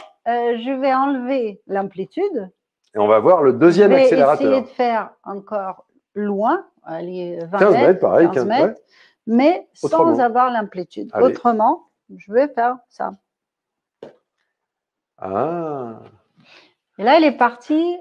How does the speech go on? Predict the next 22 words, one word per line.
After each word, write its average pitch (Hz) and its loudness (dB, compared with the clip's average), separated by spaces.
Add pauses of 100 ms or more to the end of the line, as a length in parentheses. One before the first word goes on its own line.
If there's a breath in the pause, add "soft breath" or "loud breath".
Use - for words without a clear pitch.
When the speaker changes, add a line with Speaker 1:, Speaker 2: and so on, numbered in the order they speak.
(220)
Speaker 2:
assez 226 -2
loin, 285 2
pareil 247 0
comme, 247 -2
euh, 233 -2
la 214 -2
première 220 -6
balle 220 0
avec 208 -2
la 202 0
grande 240 -2
amplitude. 214 -10 (180)
Speaker 1:
Alors, 135 4
l'idée 180 2
ici, 202 -2
évidemment, 190 2
c'est 170 -2
d'éviter 156 -2
toute - -10
part 180 4
de 147 0
jugement. 156 -4